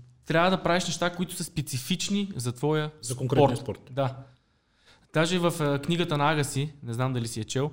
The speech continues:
Speaker 2: Чел съм я, да.
Speaker 1: той си сменя треньора. Да, значи няма да ти разкажа. За зрителите ще е интересно. Помниш ли, дето неговия треньор го е карал да прави някакви продължителни кросови бягания и идва някакъв негов приятел, дето нищо не разбира и казва:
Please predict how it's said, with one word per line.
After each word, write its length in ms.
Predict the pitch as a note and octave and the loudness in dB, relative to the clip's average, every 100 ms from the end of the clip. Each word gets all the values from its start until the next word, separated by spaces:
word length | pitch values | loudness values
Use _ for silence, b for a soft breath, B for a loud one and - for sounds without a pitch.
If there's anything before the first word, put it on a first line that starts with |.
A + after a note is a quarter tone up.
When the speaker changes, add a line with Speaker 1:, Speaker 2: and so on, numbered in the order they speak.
| B | B
Speaker 2:
Чел 160 | - A#2+ | -4 -4
съм 140 | A#2 | -2
я, 60 | G2 | 2
да. 20 | |
Speaker 1:
той 140 | D3 D#3 | 2 4
си 100 | D3+ | 0
сменя 360 | C#3+ C#3+ C#3 | 0 0 0
треньора. 420 | C#3 B2 A#2+ A#2+ - | -2 0 0 -2 -2
Да, 160 | B2 A#2 | -4 -4
значи 300 | G#2+ - B2+ | -6 -4 -2
няма 160 | A#2+ | -2
да 60 | G#2 | -4
ти 80 | A2 | -8
разкажа. 360 | - C3+ F3+ | -4 -2 -2
За 100 | E3 | -2
зрителите 420 | D3+ D3 D3+ D3 | -2 -2 -2 -6
ще 80 | C#3 | -4
е 20 | |
интересно. 340 | C#3 C#3 C#3 B2 | -4 0 -2 -2
Помниш 280 | D3+ F3 F#3+ | -2 -2 0
ли, 40 | |
дето 180 | G3 G3 | 0 2
неговия 320 | F#3 F3 E3+ | 0 0 -2
треньор 280 | E3+ D#3+ D#3 | 0 0 2
го 100 | D3 | 0
е 40 | |
карал 260 | C#3 D3 C#3 | 2 2 2
да 100 | B2+ | 0
прави 220 | B2+ C#3 | 0 0
някакви 280 | C3+ C3 B2+ | 0 -4 -6
продължителни 500 | C3 B2+ C3+ C#3+ B2 | 0 0 2 -2 0
кросови 380 | C3+ C3 B2 A#2 | 0 0 -2 0
бягания 540 | B2+ A#2+ B2+ E3 F3 B B B B | 2 2 2 0 -4 B B B B
и 180 | D3+ D#3+ | 0 2
идва 220 | F3 D#3+ | 2 2
някакъв 320 | D#3 D#3 D3 D3+ | 4 2 0 0
негов 260 | D#3 C3+ | 0 0
приятел, 380 | - D3+ D#3 F3 | 2 2 2 2
дето 240 | D#3+ E3 | 0 2
нищо 280 | E3 F3+ - | 4 4 4
не 60 | C#3+ | 2
разбира 280 | A2 A2+ A2 | 2 2 -2
и 60 | |
казва: 340 | - C3+ C3+ | 0 0 0